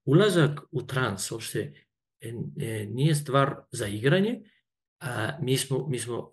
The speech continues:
to imali kao deo zajedničke kulture, mi danas sve manje imamo takvih žena, gotovo da je retko, retko koji je muškarac sebe mogao da dovede u stanje transa i izlazak iz transa je opet povezan sa igrom koja se igra unazad. U kabali se isto tako radi, ukoliko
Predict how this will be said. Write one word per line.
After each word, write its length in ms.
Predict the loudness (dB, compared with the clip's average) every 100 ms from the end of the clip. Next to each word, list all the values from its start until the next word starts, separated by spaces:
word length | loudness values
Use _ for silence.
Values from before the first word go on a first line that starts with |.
| _
to 120 | -6
imali 300 | -4 -2 -4
kao 160 | -2 0
deo 180 | 0 0
zajedničke 440 | 0 -2 -4 -8
kulture, 400 | -8 -2 2 2
mi 100 | 0
danas 260 | -4 -6 -4
sve 160 | -2
manje 360 | -2 -2 -2 -2
imamo 320 | 0 2 2
takvih 340 | 2 0 -2 -4
žena, 380 | -2 -2 -2 -4 -18 -20 -18 -12
gotovo 480 | 0 2 4 4 2
da 120 | 2
je 260 | 0 -2 -10
retko, 500 | -2 4 4 4 2
retko 320 | 2 0 -4
koji 140 | -6 -8
je 60 |
muškarac 480 | -8 -8 -6 -6 -8
sebe 400 | -10 -6 -6 -6
mogao 360 | 0 4 4 4
da 100 | 0
dovede 360 | -4 -4 -4
u 40 | -6
stanje 340 | -8 -10 -8
transa 420 | 0 4 4 2 -4 -12 -20 -20 _
i 160 | -10 0
izlazak 540 | 4 6 6 6 4 4
iz 200 | 0 0
transa 380 | -4 -6 -8 -10
je 140 | -10 -8
opet 240 | -4 -2 0
povezan 400 | 0 0 0 -4
sa 140 | -6 0
igrom 520 | 4 4 2 -6 -12 _ _
koja 200 | -16 -10
se 160 | -6 -4
igra 340 | -4 -6 -2
unazad. 580 | 4 4 4 0 -8 -12 -20 _ _ _ -12
U 80 |
kabali 460 | -6 0 4 6 6
se 160 | 2 -2
isto 200 | 0 0
tako 280 | -2 0
radi, 220 | 2 2 0
ukoliko 480 | -2 0 0 -2